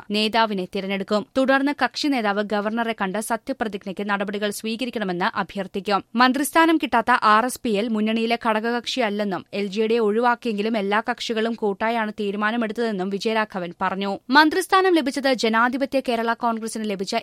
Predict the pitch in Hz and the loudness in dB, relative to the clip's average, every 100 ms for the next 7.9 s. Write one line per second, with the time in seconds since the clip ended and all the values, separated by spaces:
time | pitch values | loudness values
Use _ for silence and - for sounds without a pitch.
0 | 214 214 - 254 247 220 214 196 220 220 | -2 -2 -2 -2 0 0 0 -2 -2 0
1 | 220 220 190 190 220 214 226 - 240 196 | 0 0 -2 -2 -4 -4 -6 -4 -4 -4
2 | 202 196 214 240 262 214 185 175 180 180 | -4 -4 -4 -4 -2 -4 -6 -8 -8 -6
3 | 185 202 190 - 226 233 - 277 269 247 | -6 -4 -6 6 8 8 6 -2 0 0
4 | 262 247 208 214 214 202 220 226 185 180 | 0 0 -2 -2 -2 -2 0 -2 -2 -6
5 | 185 196 185 190 - 214 214 233 254 247 | -6 -4 2 2 2 0 0 0 -4 -4
6 | 214 185 180 190 196 196 - 208 214 247 | -4 -4 -6 -6 -4 -4 -4 -6 -4 -4
7 | 220 185 185 208 180 185 185 180 185 | -4 -4 -4 -4 -2 -2 -4 0 0